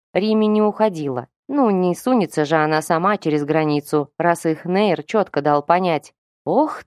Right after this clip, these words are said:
ты! Перешагнула!» «Де, эй, Кэлен Бертель!»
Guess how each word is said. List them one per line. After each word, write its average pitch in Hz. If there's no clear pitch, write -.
ты! 156
Перешагнула!» 220
«Де, 202
эй, 214
Кэлен 247
Бертель!» 190